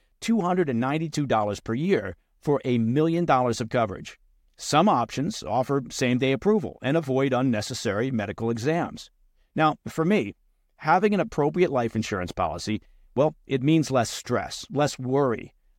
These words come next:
I know that my amazing wife and our kids will be properly taken care of and provided for should something happen to me. Now, back when I was in the market for life insurance, and that was a while back, I did my searching the old-fashioned way. Lots of telephone calls, paperwork,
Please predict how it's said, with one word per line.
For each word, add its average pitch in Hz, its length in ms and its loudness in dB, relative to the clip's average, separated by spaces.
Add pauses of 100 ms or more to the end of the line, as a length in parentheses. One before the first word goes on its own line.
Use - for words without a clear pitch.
I 117 100 -2
know 147 240 4
that 147 140 0
my 127 100 0
amazing 135 540 0
wife 120 240 -2
and 143 80 -2
our 110 80 -4
kids 135 260 -2
will 127 60 -4
be 113 140 -4
properly 151 480 0
taken 120 340 -2
care 185 260 2
of 110 220 0
and 151 180 0 (180)
provided 156 560 2
for 90 360 -10 (180)
should - 180 -10
something 135 300 2
happen 110 300 -2
to 156 100 0
me. 156 300 0 (420)
Now, 135 280 2 (220)
back 151 380 4
when 135 100 2
I 175 140 4
was 135 160 0
in 120 80 -2
the 101 80 -2
market 98 320 -4
for 113 80 -6
life 95 260 -8
insurance, 98 460 -6
and 120 80 0
that 156 160 2
was 113 100 -2
a 104 60 -4
while 101 300 0
back, 143 360 0 (340)
I 120 80 0
did 214 180 2
my 185 220 2
searching 120 420 -2
the 131 80 2
old-fashioned 147 580 0
way. - 280 -12 (100)
Lots 127 300 0
of 170 80 -4
telephone 151 420 2
calls, 131 440 -2
paperwork, 131 760 0